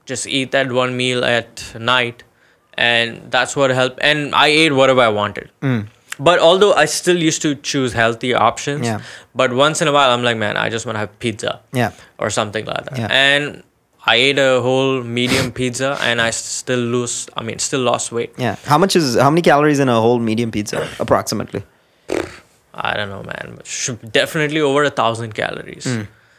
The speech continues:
Speaker 1: So maybe thousand five.
Speaker 2: And I think the important part to tell the listeners is, uh, when you fast, what happens? What's happening to your body? Like, I, I, I'm gonna say one word, ketones.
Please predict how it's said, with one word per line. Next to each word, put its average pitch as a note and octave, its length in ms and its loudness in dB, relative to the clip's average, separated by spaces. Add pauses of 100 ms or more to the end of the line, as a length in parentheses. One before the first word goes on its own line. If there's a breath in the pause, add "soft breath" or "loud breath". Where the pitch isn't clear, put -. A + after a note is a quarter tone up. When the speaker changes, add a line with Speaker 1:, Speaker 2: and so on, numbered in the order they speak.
(220 soft breath)
Speaker 1:
So - 380 -12
maybe A#2 480 -8 (120)
thousand A#2 420 -8
five. - 580 -8 (300 loud breath)
Speaker 2:
And D#3 100 2
I F3+ 40 4
think G#3+ 220 0
the G3+ 80 2
important D#3 420 2
part C#3 340 4
to C3 80 2
tell A#2+ 260 2
the B2+ 60 0
listeners B2+ 460 0
is, A2+ 320 0
uh, F#2+ 440 2
when B2+ 140 -2
you C3 100 2
fast, C3 400 0
what B2 160 2
happens? A2+ 640 -2
What's C#3 140 -6
happening C3 320 -2
to A2+ 60 -2
your G#2 80 0
body? F2+ 280 -4 (240)
Like, A2+ 360 0
I, C3+ 60 4 (160)
I, - 140 -2
I'm C3 140 2
gonna C#3 180 4
say C#3+ 160 4
one C#3 280 4
word, B2+ 280 4
ketones. D#3 560 0